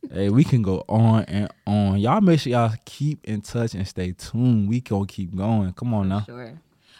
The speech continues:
Speaker 2: Okay, so in the song, I gotta find the bar, but I know, um, S Z A alludes to wanting more days. Let me see if I can find
Speaker 1: She
Speaker 2: the
Speaker 1: definitely
Speaker 2: lyric.
Speaker 1: did. She definitely did say that.
Speaker 2: Where,
Speaker 1: I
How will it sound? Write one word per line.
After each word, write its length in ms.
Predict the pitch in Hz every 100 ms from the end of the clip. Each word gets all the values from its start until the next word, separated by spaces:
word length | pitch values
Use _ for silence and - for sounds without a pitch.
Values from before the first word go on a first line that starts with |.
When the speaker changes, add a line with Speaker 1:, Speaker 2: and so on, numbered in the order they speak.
| -
Speaker 2:
Okay, 180 | 196 226
so 140 | 220 -
in 140 | 196 247
the 80 |
song, 260 | 247 214 196
I 60 | 180
gotta 140 | 180
find 240 | 180 151
the 40 | 143
bar, 300 | 131 127 123
but 180 | 143 -
I 100 | 170
know, 260 | 180 180 -
um, 260 | 156 156 151
S 140 | -
Z 180 | 160 151 -
A 100 | 147
alludes 580 | 139 143 147 147 147 - -
to 160 | 143
wanting 640 | 135 127 139 147 - 147 131
more 300 | 123 123 156
days. 320 | 185 190 190
Let 80 | 190
me 60 |
see 100 | 196
if 60 | -
I 60 | 139
can 100 | - -
find 240 | 95 98
Speaker 1:
She 160 | 107 117
Speaker 2:
the 60 |
Speaker 1:
definitely 380 | 107 120 113 107
Speaker 2:
lyric. 140 | 101 -
Speaker 1:
did. 60 |
She 120 | - 107
definitely 420 | 95 - 117 110
did 200 | 113 123
say 220 | - 110
that. 260 | 95 98 -
Speaker 2:
Where, 380 | 170 190 220 -
Speaker 1:
I 40 | _